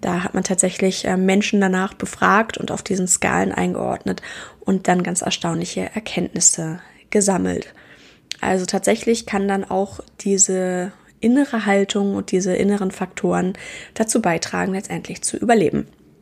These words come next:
Aber so dramatisch ist es ja hier gar nicht,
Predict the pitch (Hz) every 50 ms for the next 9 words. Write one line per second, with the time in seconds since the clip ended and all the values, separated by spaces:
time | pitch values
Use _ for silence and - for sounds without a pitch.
0 | _ _ _ _ _ _ _ _ _ - - - - 185 202 240 240 233 240 240
1 | 240 - - _ - - 196 196 214 214 226 240 247 247 240 233 226 226 - -
2 | - - 202 202 202 208 226 226 208 - - - - - 247 - - 247 233 226
3 | 226 226 233 226 233 226 220 220 202 214 226 262 277 311 - - - -